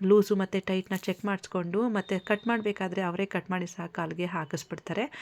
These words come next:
ಹಾಗಾಗಿ ಅಲ್ಲೇ ನಾನು ಚೆಕ್ ಮಾಡಿಸ್ಕೊಂಡೆ. ನೋಡಿ, ಒಂದ್ ಸ್ವಲ್ಪ ಲೂಸ್ ಇತ್ತು ಅವ್ರು ಹಾಕಿದ್ಮೇಲೆನೂ, ಹಾಗಾಗಿ ಅವ್ರೇನ್ ಸ್ವಲ್ಪ ಏನ್ ಮಾಡಿದ್ರು, ಅವ್ರ ಹತ್ರ ಸಿಲ್ವರ್ನ ಕಟ್ ಮಾಡೋದಿರುತ್ತಲ್ವ, ಈ ಸಿಸರಲ್ಲಿ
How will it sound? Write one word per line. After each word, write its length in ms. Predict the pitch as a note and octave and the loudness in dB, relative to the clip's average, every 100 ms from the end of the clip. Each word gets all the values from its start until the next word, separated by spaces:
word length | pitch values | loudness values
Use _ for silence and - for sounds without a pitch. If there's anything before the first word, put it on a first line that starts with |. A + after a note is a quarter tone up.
| - - - | -12 -12 -2
ಹಾಗಾಗಿ 540 | B3 B3+ B3+ A3+ B3+ | 0 2 2 0 -2
ಅಲ್ಲೇ 280 | G3 F#3 G3 | 0 0 0
ನಾನು 240 | F#3+ F#3 | 0 -4
ಚೆಕ್ 280 | - F3 - | -4 -6 -4
ಮಾಡಿಸ್ಕೊಂಡೆ. 500 | F3 - - E3 G#3+ E4 _ _ _ - - - G3 | -6 -6 -6 0 2 0 _ _ _ -20 -20 -8 -2
ನೋಡಿ, 120 | F#3+ | 0
ಒಂದ್ 100 | F3+ | 2
ಸ್ವಲ್ಪ 300 | G3+ G#3+ A3 | 4 4 6
ಲೂಸ್ 320 | G3+ G#3 G3+ | 6 6 4
ಇತ್ತು 220 | G3+ - | -2 0
ಅವ್ರು 160 | F3+ E3+ | -2 0
ಹಾಕಿದ್ಮೇಲೆನೂ, 680 | F3 E3 F3 F3 E3+ E3+ A#3+ | -6 -4 -4 -4 -6 -4 -2
ಹಾಗಾಗಿ 460 | B3 G#3+ A3 G#3 G#3 | -2 0 0 0 0
ಅವ್ರೇನ್ 220 | G3+ G3 | 0 -2
ಸ್ವಲ್ಪ 260 | G3+ F#3+ | -2 -2
ಏನ್ 260 | G3 F#3 F#3+ | 0 0 0
ಮಾಡಿದ್ರು, 400 | F#3 F3+ G3 B3 - - - | -2 -4 -2 -4 -6 -16 0
ಅವ್ರ 160 | G3 F#3+ | 2 2
ಹತ್ರ 160 | G3 G3+ G3 F#3 - - | 2 2 0 -2 -8 -14
ಸಿಲ್ವರ್ನ 440 | - A3 G#3+ G#3+ G#3+ | 0 2 4 2 0
ಕಟ್ 280 | G#3+ F#3+ | 0 -2
ಮಾಡೋದಿರುತ್ತಲ್ವ, 720 | F#3+ F#3 F3 F3 F3 - E3 E3+ F3 - - - - | 0 0 0 0 -2 -4 -4 -4 -6 -12 -20 -20 2
ಈ 80 | G3 | 2
ಸಿಸರಲ್ಲಿ 640 | - F#3 F#3+ F3+ F3 C4 | 4 2 2 0 -2 -2